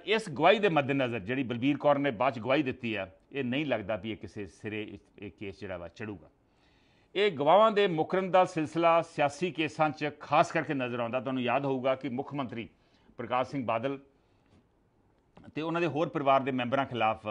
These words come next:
ਦੋ ਹਜ਼ਾਰ, ਸ਼ਾਇਦ ਦੋ ਜਾਂ ਤਿੰਨ, ਦੋ ਹਜ਼ਾਰ ਦੋ ਤਿੰਨ ਦੇ ਵਿੱਚ ਇਹ ਕੇਸ ਦਰਜ ਹੋਇਆ ਸੀ। ਉਹਨਾਂ ਖਿਲਾਫ ਭ੍ਰਿਸ਼ਟਾਚਾਰ ਦੇ ਗੰਭੀਰ ਆਰੋਪ ਸਨ। ਬਾਅਦ 'ਚ ਜਦੋਂ ਦੋ ਹਜ਼ਾਰ ਸੱਤ 'ਚ ਬਾਦਲ ਸਰਕਾਰ, ਅ, ਸੱਤਾ 'ਚ ਆ ਗਈ ਸੀ, ਮੁੜ ਸੱਤਾ 'ਚ ਆ ਗਈ ਸੀ, ਤਾਂ ਇਹ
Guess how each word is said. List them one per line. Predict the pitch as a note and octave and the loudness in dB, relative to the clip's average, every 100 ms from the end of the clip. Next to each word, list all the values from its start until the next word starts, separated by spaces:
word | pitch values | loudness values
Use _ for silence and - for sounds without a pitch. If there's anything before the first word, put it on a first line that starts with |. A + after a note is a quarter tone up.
| A2 | -4
ਦੋ | F#2+ B2 | -4 -8
ਹਜ਼ਾਰ, | C3 B2+ B2 C3 C3 - - | -2 0 0 0 -4 -6 -18
ਸ਼ਾਇਦ | - B2 A#2+ | -10 -6 -6
ਦੋ | F2 F2 B2 C#3 D3 | -8 -6 -4 -2 -4
ਜਾਂ | C#3+ | -4
ਤਿੰਨ, | C3+ C#3 C3 F#2+ | -6 -2 -2 -2
ਦੋ | F#2 C3 | -6 -2
ਹਜ਼ਾਰ | B2+ | -2
ਦੋ | A2 A#2+ B2+ | -4 -6 -8
ਤਿੰਨ | - B2+ B2+ | -4 -4 -2
ਦੇ | B2+ | -2
ਵਿੱਚ | G#2 - | -4 -8
ਇਹ | A#2+ | -12
ਕੇਸ | A#2 C3+ C3 | -8 -6 -6
ਦਰਜ | G2+ A2+ | -4 -6
ਹੋਇਆ | G#2 G2 | -4 -4
ਸੀ। | G2 A#2+ B2+ _ _ _ _ _ | -6 -8 -12 _ _ _ _ _
ਉਹਨਾਂ | D#3 F#3+ | -2 -2
ਖਿਲਾਫ | D#3+ D3 D#3 | 2 4 4
ਭ੍ਰਿਸ਼ਟਾਚਾਰ | C3 B2 C#3+ C3 C#3+ | 0 -6 -4 0 0
ਦੇ | C#3+ | 0
ਗੰਭੀਰ | C3 B2 B2+ D3+ | -4 -2 0 0
ਆਰੋਪ | C3+ C3 C#3 | 2 0 -2
ਸਨ। | - D3+ B2+ | -2 -2 2
ਬਾਅਦ | C3+ - | 2 2
'ਚ | - | -4
ਜਦੋਂ | A#2+ A#2+ B2 B2 | -6 -4 -6 -6
ਦੋ | A#2+ A#2+ | -6 -6
ਹਜ਼ਾਰ | A#2+ B2 | -4 -4
ਸੱਤ | - C3 B2 | -2 -6 -6
'ਚ | - | -10
ਬਾਦਲ | C#3 A#2+ A#2+ | -4 -2 -2
ਸਰਕਾਰ, | A#2+ G#2+ - A2+ G#2+ G2 _ _ _ _ - | -6 -10 0 0 0 -6 _ _ _ _ -16
ਅ, | G2 | -14
ਸੱਤਾ | - A#2+ F3 | -12 -2 -2
'ਚ | F3 | 2
ਆ | C#3 | 2
ਗਈ | B2 A#2+ | 2 -4
ਸੀ, | A#2+ | -4
ਮੁੜ | A2+ D#3 | -4 -4
ਸੱਤਾ | D3 - C3 | -6 -2 -2
'ਚ | |
ਆ | A2+ | 0
ਗਈ | G#2+ A2 | -2 -6
ਸੀ, | A#2 | -8
ਤਾਂ | A2+ A#2 | -4 -4
ਇਹ | A#2 A#2+ A#2+ | -4 -4 -4